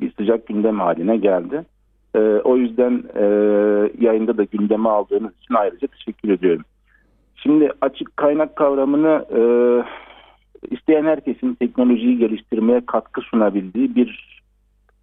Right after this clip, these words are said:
üretim modeli olarak tanımlayabiliriz aslında. E, temel felsefesi yazılım geliştirme sürecini daha şeffaf, katılımcı,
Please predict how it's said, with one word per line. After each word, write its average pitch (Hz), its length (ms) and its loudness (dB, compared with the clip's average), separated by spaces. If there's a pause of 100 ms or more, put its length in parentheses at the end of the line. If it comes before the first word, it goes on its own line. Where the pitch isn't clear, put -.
(320)
üretim 127 300 0
modeli 117 340 2
olarak 117 340 0
tanımlayabiliriz 107 720 0
aslında. 85 480 -4 (760)
E, 107 340 2
temel 143 360 0
felsefesi 131 680 -2
yazılım 131 440 2
geliştirme 127 520 2
sürecini 113 520 -2
daha 120 200 2
şeffaf, 113 540 -2 (580)
katılımcı, 113 760 2